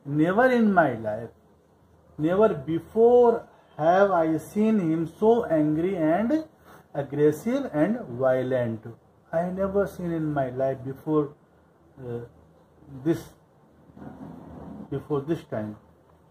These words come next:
Prospero says, "You do look, my son, in a moved sort."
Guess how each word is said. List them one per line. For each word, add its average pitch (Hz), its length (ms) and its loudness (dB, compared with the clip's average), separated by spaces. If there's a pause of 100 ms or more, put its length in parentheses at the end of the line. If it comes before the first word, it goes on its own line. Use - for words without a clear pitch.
(360)
Prospero 131 560 -6
says, 156 400 -4 (1600)
"You 151 120 6 (120)
do 226 300 2 (140)
look, 233 240 -2 (140)
my 147 200 2
son, 185 520 0 (180)
in 160 240 0
a 156 220 -2
moved 180 600 2 (100)
sort." 107 500 -4